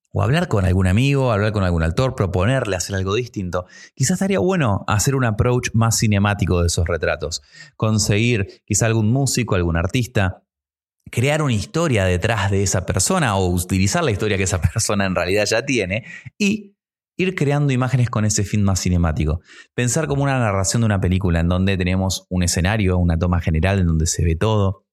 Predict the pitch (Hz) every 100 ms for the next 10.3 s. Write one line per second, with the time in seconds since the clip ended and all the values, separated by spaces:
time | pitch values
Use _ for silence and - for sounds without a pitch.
0 | _ 92 101 90 87 95 95 92 85 90
1 | 98 131 113 98 90 90 107 104 - -
2 | 107 98 - 95 123 123 107 95 92 85
3 | 92 120 113 110 - - - 95 87 87
4 | 90 98 135 117 107 - 135 107 123 139
5 | 131 107 95 147 151 107 101 - 95 95
6 | 117 113 - 101 101 95 104 104 95 90
7 | 110 143 101 95 87 92 90 87 87 82
8 | 85 120 123 117 101 - 85 87 90 87
9 | 82 95 90 - 78 76 82 95 135 123
10 | 110 101